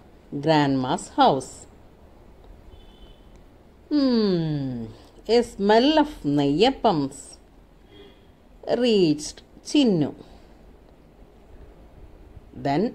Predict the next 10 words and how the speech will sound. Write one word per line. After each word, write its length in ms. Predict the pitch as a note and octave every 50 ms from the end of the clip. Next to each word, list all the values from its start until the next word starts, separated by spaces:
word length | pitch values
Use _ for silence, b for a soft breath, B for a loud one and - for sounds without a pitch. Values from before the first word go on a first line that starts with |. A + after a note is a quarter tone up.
| - -
what 300 | - C3+ C3 B2 A#2 A#2+
did 160 | D3 G3 - -
she 220 | - - C#4 C4
do? 420 | A#3 B3+ B3+ B3+ B3 B3+ C4+ C4+ - - - - _ - - - - - - - - - _ _ _ - - - - - - - - - - - - - - - - - - _ _ _ - - - b b b b b b b b b b b b b b b
She 400 | - - - - - D#3 D3 C#3+
silently 1400 | - - - - E3+ D#3 D3 D3+ D3+ D#3 D#3+ E3 F3 F#3 F#3 F#3+ F#3+ F3 E3+ E3 E3 E3 F3+ G#3 C4+ G4+ - - - - - _ _ - b b b b b b - -
went 540 | C#3 D3 D3+ F3 F3+ F#3 F#3 F#3+ G3 G3 -
to 140 | D#3+ C#3 C3
the 160 | B2+ - D4+
kitchen. 420 | D4+ - C#4 A3 - - - A#2+